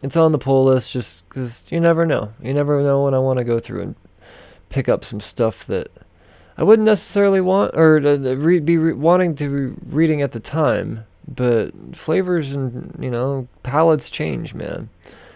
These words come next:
Uh, Justice League number fifty-two. Fuck, am I just falling off on this? I think a lot of it has to do with the fact that it's a new creative team every single issue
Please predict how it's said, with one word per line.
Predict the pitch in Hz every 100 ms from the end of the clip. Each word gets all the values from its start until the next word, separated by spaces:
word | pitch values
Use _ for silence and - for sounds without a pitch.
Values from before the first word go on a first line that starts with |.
| - - - - - -
Uh, | - 120 131 131 131 131 123 95
Justice | 127 180 196 - 185 170 -
League | 151 160 147
number | 143 131
fifty-two. | 120 - 175 - 156 - 180 180 180 -
Fuck, | - - 147 135
am | 117
I | 117
just | 117 104 -
falling | - 120 110 104
off | 98 110
on | 104 104
this? | 90 101
I | - 208
think | 240 233
a | 147
lot | 127 143
of | 127
it | 107
has | 123 120
to | 107
do | 117
with | 110
the | 101
fact | - 117 -
that | 110 101 110
it's | 107
a | 110
new | 101 87 - 131 127
creative | - 117 95 104 98 -
team | - 104 104
every | - -
single | - 101 -
issue | - - - -